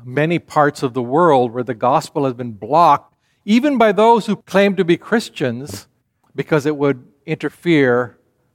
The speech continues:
with their prophets, or it would interfere with what they're trying to do. Prominent example of this is the English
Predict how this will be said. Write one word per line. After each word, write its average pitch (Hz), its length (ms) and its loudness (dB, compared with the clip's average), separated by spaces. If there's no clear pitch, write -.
with 123 160 -12
their 123 140 -6
prophets, - 760 -8
or 117 220 -6
it 143 60 -14
would 135 160 -8
interfere 143 560 -2
with 117 180 -14
what 120 240 -10
they're 123 180 -8
trying 107 300 -12
to 101 100 -20
do. - 200 -20
Prominent 160 400 2
example 135 560 -2
of 117 120 -4
this 123 240 -4
is 123 340 -8
the 127 240 -8
English 151 640 -6